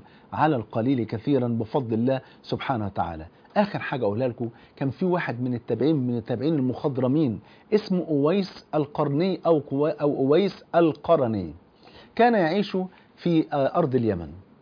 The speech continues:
تمام كده. وبعدين هذا الرجل سبحان الله كان عنده أم، وأمه دي كانت مريضة، أبوه ميت، ما فيش حد عنده غير هو وأمه بس،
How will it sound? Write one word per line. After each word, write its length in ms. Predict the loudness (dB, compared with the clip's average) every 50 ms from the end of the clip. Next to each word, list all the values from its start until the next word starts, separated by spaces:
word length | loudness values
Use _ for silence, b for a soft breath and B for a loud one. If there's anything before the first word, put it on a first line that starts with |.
| _ _ _ _ -2
تمام 240 | 0 2 2 2 0
كده. 260 | 0 0 -2 -2 -4 B B B B B B
وبعدين 560 | -2 0 2 2 2 2 0 0 0 0 -2 -2
هذا 260 | -2 -2 0 -2 -2
الرجل 400 | -2 -2 -2 -2 -2 -2 -2 -4 -8 b b b b
سبحان 400 | b -10 -8 -4 -2 0 0 2
الله 280 | 2 2 4 2 2 2
كان 300 | 0 0 0 2 2 0
عنده 400 | 0 0 0 0 -2 -2 -2 -2
أم، 180 | -2 -2 -2 -2
وأمه 420 | -4 -2 -2 0 0 0 0 0
دي 80 | -2 -2
كانت 220 | -2 -2 -4 -2
مريضة، 380 | -2 -2 0 0 2 2 2 2
أبوه 160 | 2 0 0
ميت، 380 | 0 0 0 -2 -2 -4 -4
ما 60 | -4 -4
فيش 160 | -4 -4 -4
حد 280 | -2 -2 -2 0 2
عنده 380 | 2 2 4 2 2 2 0 2
غير 280 | 2 4 4 4 2 2
هو 300 | 2 4 6 6 6 6
وأمه 340 | 4 2 2 2 2 2
بس، 300 | 2 2 0 0 -4 -20